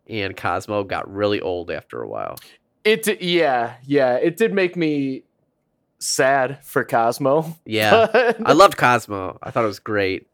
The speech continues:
Speaker 1: A lot of it
Speaker 2: Yeah.
Speaker 1: is like, okay, of course, like, Yondu shows up briefly, and then Kraglin is just able to magically kill all these people perfectly at the very end. It's, like, a lot of things lined up that I was just, like, kinda rolling my eyes at.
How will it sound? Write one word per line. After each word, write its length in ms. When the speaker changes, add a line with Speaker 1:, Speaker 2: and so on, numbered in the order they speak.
Speaker 1:
A 80
lot 180
of 80
it 80
Speaker 2:
Yeah. 60
Speaker 1:
is 100
like, 320
okay, 260
of 120
course, 340
like, 200
Yondu 340
shows 280
up 200
briefly, 600
and 120
then 140
Kraglin 520
is 120
just 160
able 220
to 100
magically 460
kill 240
all 100
these 180
people 540
perfectly 640
at 120
the 40
very 320
end. 220
It's, 260
like, 120
a 60
lot 180
of 60
things 260
lined 300
up 160
that 120
I 40
was 100
just, 180
like, 160
kinda 200
rolling 280
my 260
eyes 140
at. 220